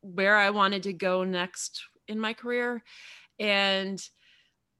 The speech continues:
you know, doing that hemming and hawing thing with friends again, <laughs> I, I realized,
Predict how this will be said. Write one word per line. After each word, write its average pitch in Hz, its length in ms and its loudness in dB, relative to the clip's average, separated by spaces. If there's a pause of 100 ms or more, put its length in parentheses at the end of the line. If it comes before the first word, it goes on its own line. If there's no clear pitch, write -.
(240)
you 240 200 -2
know, 208 120 2
doing 247 220 4
that 254 120 4
hemming 220 300 0
and 202 80 0
hawing 196 280 2
thing 190 220 0
with 202 180 -4
friends 156 440 0
again, 160 500 0
<laughs> 302 800 4
I, 226 320 -6 (120)
I 233 220 6
realized, 220 880 2